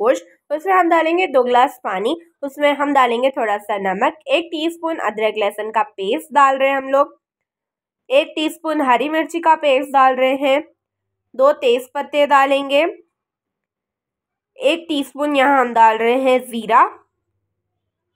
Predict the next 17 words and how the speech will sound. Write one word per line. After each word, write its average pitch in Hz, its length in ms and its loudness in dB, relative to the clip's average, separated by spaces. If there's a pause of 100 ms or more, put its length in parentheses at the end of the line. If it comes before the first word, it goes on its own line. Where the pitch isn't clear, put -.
(2000)
एक 285 200 -8
बड़ी 277 260 0
प्याज 311 400 2
लेंगे, 302 300 0
उसको 311 220 -2
कट 311 220 -2
करके 247 280 -2
डाल 226 280 4
देंगे, 277 340 -4
अच्छे 233 300 -2
से 262 160 -6
मिला 226 400 2
लेंगे 269 400 0
और 254 400 0
कुकर 262 380 -2
के 262 160 -2
लिड 247 280 0